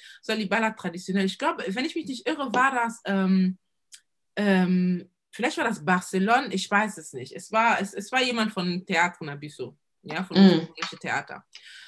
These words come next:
Speaker 1: Da hat eine Frau, da sagte eine Tante oder, das war nicht mal irgendwie die, es war nicht mal Familie oder so, das war die Freundin von der Mutter, die sagte so, Oh ja, äh, wir haben dich jetzt ge-, du wurdest jetzt geheiratet, ähm, du gehst jetzt in der Familie von dem Mann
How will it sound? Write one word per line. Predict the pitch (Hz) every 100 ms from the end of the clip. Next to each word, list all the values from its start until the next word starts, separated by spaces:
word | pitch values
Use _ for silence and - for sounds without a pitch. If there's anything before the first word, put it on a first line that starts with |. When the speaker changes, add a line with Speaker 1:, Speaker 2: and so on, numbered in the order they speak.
| -
Speaker 1:
Da | 208
hat | 226 233
eine | 247 311 320
Frau, | - 269 285
da | 254
sagte | 233 233 - -
eine | 262 285 254
Tante | - 254 285 302
oder, | 269 233 190 196 - 185
das | 226 196 190
war | 269
nicht | 330 233
mal | 190
irgendwie | 220 196 208 190 - _ _ _
die, | 208 190 190
es | -
war | 311
nicht | 349
mal | 214
Familie | 196 185 196 320 - 147 139 139
oder | 151
so, | 156
das | 160 180
war | 233
die | 190
Freundin | - - 277 330 311
von | 214 190
der | 165
Mutter, | 165 247 302 277
die | 233
sagte | 240 233
so, | 226 226 247
Oh |
ja, | 233 247 262 254 _ _ _ - - - -
äh, | 196 190 190 -
wir | 180 208
haben | 226 226
dich | 196
jetzt | 190 -
ge-, | 165 160 -
du | - 185
wurdest | 233 208 190
jetzt | -
geheiratet, | 156 185 269 247 233 262 247 - - - _ _ _
ähm, | 196 190 175 160
du | 185
gehst | 226 233
jetzt | 226 196
in |
der | 185
Familie | 190 196 220
von | 226 185
dem | 160 160
Mann | 180 233 254 254